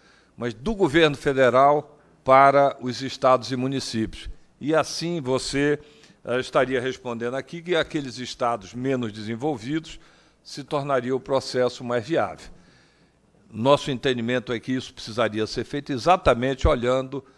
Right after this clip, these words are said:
aqueles estados que não têm a condição de fazer P P P. Seria através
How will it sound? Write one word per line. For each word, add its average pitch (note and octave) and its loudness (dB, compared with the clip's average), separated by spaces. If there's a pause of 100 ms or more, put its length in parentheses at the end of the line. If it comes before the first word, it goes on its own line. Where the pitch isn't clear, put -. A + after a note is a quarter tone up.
(180)
aqueles A#2+ -10
estados B2+ -2
que C3+ -14
não D#3 -6
têm F3 -2
a C#3+ -2
condição A#2+ -6 (440)
de A#2 -6
fazer A#2 0
P A#2+ -4
P B2+ -4
P. F2+ -8
Seria A#2+ -6
através C3 -4